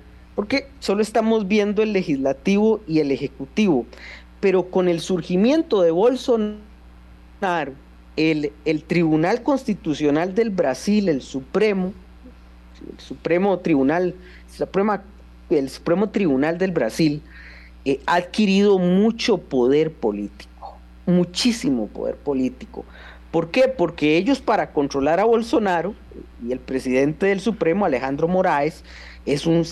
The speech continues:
acérrimo enemigo de Bolsonaro, empezaron en sus resoluciones a darle cada vez más potestades al poder,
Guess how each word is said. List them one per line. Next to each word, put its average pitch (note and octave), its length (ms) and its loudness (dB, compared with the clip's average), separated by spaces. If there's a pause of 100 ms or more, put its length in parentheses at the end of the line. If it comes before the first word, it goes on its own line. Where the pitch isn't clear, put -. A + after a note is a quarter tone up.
(140)
acérrimo G#3 1000 2 (340)
enemigo D#3+ 560 4
de G#3 80 4
Bolsonaro, G3 680 0 (460)
empezaron G#3+ 960 0 (120)
en D3 200 0
sus A#3 400 0
resoluciones A#3+ 960 0 (260)
a E3+ 160 2
darle F#3 380 2
cada G#3 400 2
vez F#3 180 2
más F#3 240 -4
potestades G3+ 880 0
al C3 120 -4
poder, D3 440 0